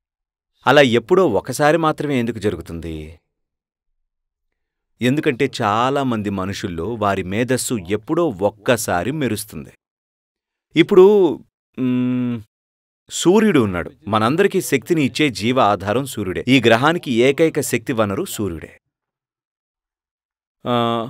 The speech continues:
ఒ-, ఒకవేళ సూర్యుడు ప్రతిరోజు కాకుండా ఎప్పుడో ఒకసారి వస్తే మన జీవితం ఎలా ఉంటుంది? ఒకసారి ఆలోచించండి. ప్రస్తుతం మనిషి పరిస్థితి కూడా అలానే ఉంది. ప్రతిరోజు, ఆ, నేను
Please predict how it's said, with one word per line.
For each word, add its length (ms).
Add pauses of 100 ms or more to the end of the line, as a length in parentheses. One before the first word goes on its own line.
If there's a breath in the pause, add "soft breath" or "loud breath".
ఒ-, 260 (160)
ఒకవేళ 360
సూర్యుడు 760 (640)
ప్రతిరోజు 520
కాకుండా 460
ఎప్పుడో 480
ఒకసారి 320
వస్తే 440
మన 180
జీవితం 360
ఎలా 220
ఉంటుంది? 460 (200)
ఒకసారి 300
ఆలోచించండి. 580 (720)
ప్రస్తుతం 560
మనిషి 300
పరిస్థితి 520
కూడా 320
అలానే 380
ఉంది. 260 (340)
ప్రతిరోజు, 880 (560)
ఆ, 280 (360)
నేను 400